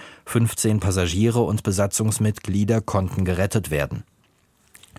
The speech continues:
Inzwischen mehren sich die Vorwürfe gegen den Kapitän der Baisan. Nach italienischen Medienberichten steht die Staatsanwaltschaft kurz davor, ein formelles Ermittlungsverfahren einzuleiten.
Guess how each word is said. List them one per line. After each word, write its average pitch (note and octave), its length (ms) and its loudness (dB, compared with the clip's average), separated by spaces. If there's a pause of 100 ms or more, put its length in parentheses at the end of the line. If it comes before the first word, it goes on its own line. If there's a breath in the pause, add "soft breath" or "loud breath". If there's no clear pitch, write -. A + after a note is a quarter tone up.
(380 loud breath)
Inzwischen B2 480 2
mehren G#2+ 440 4
sich F2 260 -2
die F#2+ 140 -2
Vorwürfe F2+ 680 2
gegen F2+ 300 0
den F2+ 220 0
Kapitän G2 720 0
der D#2+ 120 0
Baisan. D#2 680 0 (500 loud breath)
Nach E2 140 -2
italienischen G#2 720 0
Medienberichten G#2+ 840 2
steht - 420 -2
die G2 80 0
Staatsanwaltschaft G2 1080 0
kurz A#2+ 340 -2
davor, A2 640 2
ein A2 140 0
formelles G2+ 580 0
Ermittlungsverfahren E2+ 1200 0
einzuleiten. D2+ 800 -4